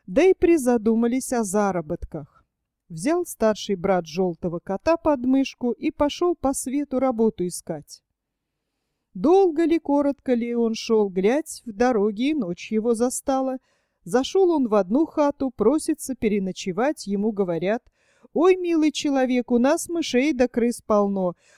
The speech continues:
от них мы отбиться не можем, а тебя, новичка, они и вовсе заедят". "Ничего, — говорит прохожий, — может, как-нибудь и переночую". Забралась хозяинова семья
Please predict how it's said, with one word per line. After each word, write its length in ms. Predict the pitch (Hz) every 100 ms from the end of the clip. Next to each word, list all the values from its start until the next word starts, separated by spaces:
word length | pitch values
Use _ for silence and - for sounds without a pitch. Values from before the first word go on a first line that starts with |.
| -
от 240 | 269 277
них 260 | 269 302 -
мы 180 | 269 262
отбиться 500 | 208 202 240 - 240
не 160 | 220
можем, 460 | 214 202 185 185 208
а 60 | 247
тебя, 380 | - 220 302
новичка, 540 | 370 330 294 - - 285
они 300 | 220 226 226
и 20 |
вовсе 420 | 185 262 - 233
заедят". 640 | 185 208 208 202 180 156 - _ _ _ _ _ _ -
"Ничего, — 580 | 220 - 220 175 311
говорит 460 | 339 277 277 277 262
прохожий, — 640 | 240 233 226 226 214 185 190 247
может, 280 | 381 330 -
как-нибудь 640 | 294 320 262 185 233 -
и 60 | 240
переночую". 880 | 220 214 208 208 - 185 156 151 _ _ _ _ _ _ _ _ _ _
Забралась 720 | 180 202 185 190 190 320 -
хозяинова 720 | - 185 175 262 269 202 180
семья 500 | 180 - 190 185 320